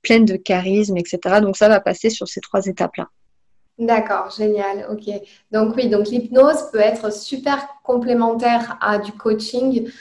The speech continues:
Speaker 2: euh, par rapport à, par rapport à tout ça. Nous aussi, on va dans la visualisation, mais, euh, pas totalement la même, ouais. C'est, c'est-à-dire que on va pas, euh, faire exactement la même sorte de visualisation,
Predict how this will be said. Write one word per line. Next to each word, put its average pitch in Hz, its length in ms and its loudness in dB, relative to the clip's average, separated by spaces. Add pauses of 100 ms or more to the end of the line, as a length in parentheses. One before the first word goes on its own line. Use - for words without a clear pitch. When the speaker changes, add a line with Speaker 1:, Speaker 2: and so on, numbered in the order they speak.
(260)
Speaker 2:
euh, 196 180 -2
par 220 300 -2
rapport 220 340 2
à, 202 220 2 (180)
par 208 140 -12
rapport 214 320 -2
à 208 100 -2
tout 208 180 -10
ça. 220 360 2 (340)
Nous 233 160 4
aussi, 254 300 4
on 247 100 6
va 208 140 6
dans 202 120 2
la 202 140 2
visualisation, 208 880 2
mais, 240 540 4
euh, 196 180 -4 (500)
pas 220 140 6
totalement 226 500 0
la 214 140 4
même, 196 300 0
ouais. 185 160 -2 (120)
C'est, 185 160 -4
c'est-à-dire 214 640 -6
que 196 240 0 (340)
on 202 120 -4
va 202 140 4
pas, 233 340 8
euh, 208 40 4
faire 220 240 0
exactement 226 640 0 (200)
la 208 180 2
même 208 180 0
sorte 220 240 0
de 214 60 -2
visualisation, 208 960 0